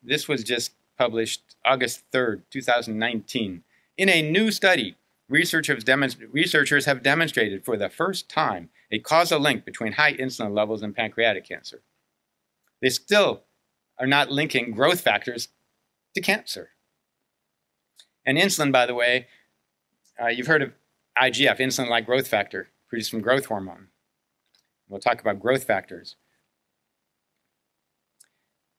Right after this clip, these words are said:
Growth hormone and I G F. Obviously, that ought to be linked to cancer, and it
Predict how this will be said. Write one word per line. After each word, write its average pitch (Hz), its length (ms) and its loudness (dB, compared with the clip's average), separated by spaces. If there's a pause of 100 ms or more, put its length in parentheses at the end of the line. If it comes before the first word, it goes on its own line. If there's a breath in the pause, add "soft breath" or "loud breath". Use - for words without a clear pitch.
(200)
Growth 131 160 2
hormone 131 260 2
and 123 120 -2
I 120 200 4
G 113 180 0
F. 101 280 0 (420)
Obviously, 127 420 0
that 113 220 0
ought 110 160 0
to 123 80 -6
be 117 140 -2
linked 107 220 -4
to 131 60 -6
cancer, 139 540 -2
and 113 140 -4
it 110 120 -10